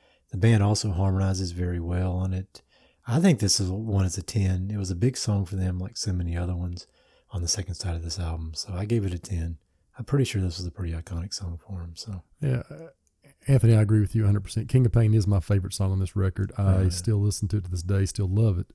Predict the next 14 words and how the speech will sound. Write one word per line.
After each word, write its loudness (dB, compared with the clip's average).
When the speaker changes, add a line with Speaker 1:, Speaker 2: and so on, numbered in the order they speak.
Speaker 2:
to -6
this -2
day. 0
Um, 4
it's, -4
it's -2
iconic. 2
This 2
is -2
still 2
played 2
on 4
the 2
radio 2